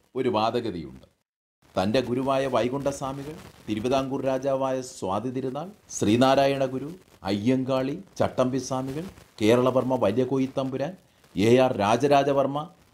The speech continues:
തുടങ്ങി നിരവധി പ്രമുഖരെ തൈക്കാടയ്യ ഹഠയോഗ വിദ്യ പഠിപ്പിക്കുകയുണ്ടായി.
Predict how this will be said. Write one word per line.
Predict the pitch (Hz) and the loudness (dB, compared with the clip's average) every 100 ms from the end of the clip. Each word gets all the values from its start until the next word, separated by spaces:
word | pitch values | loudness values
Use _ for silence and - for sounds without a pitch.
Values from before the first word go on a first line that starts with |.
| _ 107 | _ -4
തുടങ്ങി | 104 101 | -2 -2
നിരവധി | 87 76 82 90 151 160 165 147 | -4 -6 -4 2 2 2 -2 -2
പ്രമുഖരെ | 127 120 117 113 110 - _ _ 92 | 0 0 2 0 -2 -8 _ _ -2
തൈക്കാടയ്യ | 95 95 104 98 95 95 85 - _ | 0 2 2 2 0 -2 -4 -12 _
ഹഠയോഗ | - 85 92 95 98 92 | -6 -2 0 2 2 0
വിദ്യ | 82 78 87 76 - _ - | -2 -4 -4 -6 -10 _ -12
പഠിപ്പിക്കുകയുണ്ടായി. | 78 82 98 - 73 69 65 62 - | -10 -8 -8 -10 -10 -12 -12 -12 -14